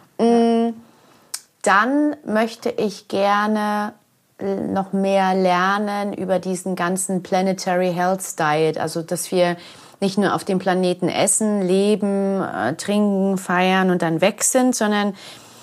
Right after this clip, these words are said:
wie man auch so ein anderes Denken entwickeln kann für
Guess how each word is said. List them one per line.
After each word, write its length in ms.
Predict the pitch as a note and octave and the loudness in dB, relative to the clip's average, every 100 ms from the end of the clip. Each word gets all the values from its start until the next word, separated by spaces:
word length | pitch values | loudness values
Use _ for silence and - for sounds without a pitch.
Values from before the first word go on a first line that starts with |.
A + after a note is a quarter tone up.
| - - | -20 -14
wie 400 | F#3 F3+ G#3 G#3 | -8 0 4 4
man 340 | G#3 G3 G3 - | 4 2 -2 2
auch 400 | G3 G3 G3 F#3 | 2 4 2 0
so 200 | - F#3+ | -4 -2
ein 100 | F#3 | 0
anderes 680 | D3 G#3+ A3 G3 G3 - - | 2 2 2 2 -2 -4 0
Denken 400 | F#3+ A3+ A3+ A3+ | 2 2 0 -2
entwickeln 580 | F#3+ - G#3 G#3 G3 | -2 -2 -2 0 -2
kann 320 | F#3+ F#3+ F#3 F#3+ | -2 -2 0 -2
für 540 | - F#3+ F3+ F#3 F#3 | -2 2 4 4 -2